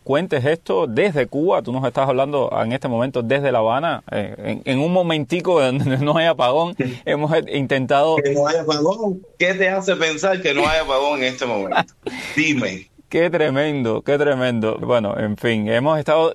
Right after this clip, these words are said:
Speaker 1: toda la semana hemos estado tratando de hacer esta entrevista, pero no la habíamos podido lograr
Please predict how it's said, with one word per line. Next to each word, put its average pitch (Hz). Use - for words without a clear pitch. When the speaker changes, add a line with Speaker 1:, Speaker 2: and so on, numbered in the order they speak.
Speaker 1:
toda 170
la 151
semana 143
hemos 135
estado 143
tratando 131
de 120
hacer 135
esta 139
entrevista, 131
pero 120
no 120
la 147
habíamos 147
podido 135
lograr 135